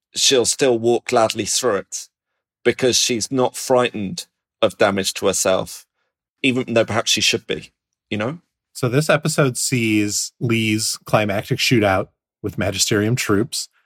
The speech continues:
Speaker 2: That's always been one of my favorite scenes in The Subtle Knife. It's such a throwback scene in what has always felt to me a, a, a very modern story in many ways. Um, what were you focused on in writing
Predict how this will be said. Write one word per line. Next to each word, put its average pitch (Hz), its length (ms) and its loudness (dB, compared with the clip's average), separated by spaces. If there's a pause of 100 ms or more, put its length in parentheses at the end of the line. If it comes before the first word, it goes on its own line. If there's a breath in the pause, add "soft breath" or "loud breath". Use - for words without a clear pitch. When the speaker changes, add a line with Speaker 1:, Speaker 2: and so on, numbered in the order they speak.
(220)
Speaker 2:
That's 104 140 -6
always 113 240 2
been 123 140 4
one 117 100 2
of 113 60 -2
my 113 100 0
favorite 110 320 0
scenes 104 300 0
in 101 100 0
The 101 60 -2
Subtle 101 280 0
Knife. 90 380 -6
It's - 160 -10
such - 180 -2
a 98 260 0 (240)
throwback 107 800 0 (520)
scene 107 640 0
in 101 520 0
what 98 140 -2
has 101 140 0
always 92 260 -2
felt 95 220 2
to 113 80 2
me 95 400 2
a, 139 160 -4 (240)
a, 98 460 0 (320)
a 104 60 -2
very 95 220 0
modern 92 760 0
story 85 760 0 (240)
in 95 120 0
many 87 240 0
ways. 90 560 0 (500)
Um, 101 400 0
what 135 140 2
were 185 60 6
you 185 180 4
focused 120 420 -2
on 92 280 -2
in 98 340 -2
writing 104 580 2